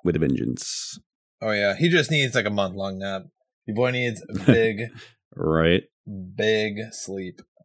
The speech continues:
Speaker 2: Also, he, he
Speaker 1: So
Speaker 2: became a raccoon. He definitely wasn't cursed by a witch to become an animal for a month.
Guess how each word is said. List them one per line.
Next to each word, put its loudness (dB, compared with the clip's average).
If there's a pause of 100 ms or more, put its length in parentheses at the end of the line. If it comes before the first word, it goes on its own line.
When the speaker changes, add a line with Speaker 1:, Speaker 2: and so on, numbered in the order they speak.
(680)
Speaker 2:
Also, 8
he, 8
he 8
Speaker 1:
So 8
Speaker 2:
became 6
a 8
raccoon. 6
He 2
definitely 6
wasn't 6
cursed 2
by 6
a 4
witch 2
to -12
become -2
an 0
animal -2
for -10
a -10
month. -10